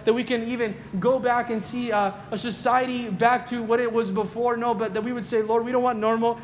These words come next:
we want new. We want our lives to be transformed. We refuse to be the same." Because we want God to be, do a transformation that doesn't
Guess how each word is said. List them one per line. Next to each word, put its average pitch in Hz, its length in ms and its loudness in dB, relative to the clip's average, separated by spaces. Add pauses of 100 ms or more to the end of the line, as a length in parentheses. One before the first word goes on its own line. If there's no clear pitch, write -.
(140)
we 233 120 0
want 233 260 2
new. 208 420 2 (1040)
We 220 80 2
want 262 160 6
our 233 120 4
lives 240 260 4
to 233 80 -6
be 233 140 0
transformed. 240 800 2
We 220 200 2
refuse 247 760 0 (260)
to 226 100 -6
be 247 480 -2 (160)
the 190 100 0
same." 190 500 0 (840)
Because 202 180 0
we 214 60 0
want 226 240 2
God 226 240 4
to 220 80 -4
be, 214 140 -2
do 220 200 0
a 214 40 4
transformation 214 880 0
that 190 180 0
doesn't 262 340 4